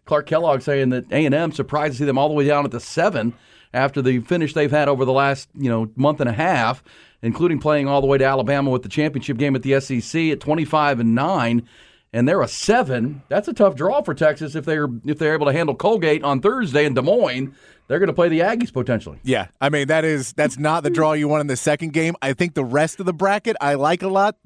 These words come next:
Speaker 2: for us being in there, but yeah, that, that, uh, that weekend game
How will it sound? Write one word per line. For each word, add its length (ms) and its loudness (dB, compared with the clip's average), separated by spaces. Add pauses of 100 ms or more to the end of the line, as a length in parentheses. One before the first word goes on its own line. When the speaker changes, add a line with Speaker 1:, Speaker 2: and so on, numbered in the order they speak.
Speaker 2:
for 120 -2
us 160 0
being 220 -2
in 140 0
there, 260 0 (540)
but 180 2
yeah, 300 0 (100)
that, 300 0
that, 200 2
uh, 260 2
that 180 -2
weekend 360 -2
game 380 -2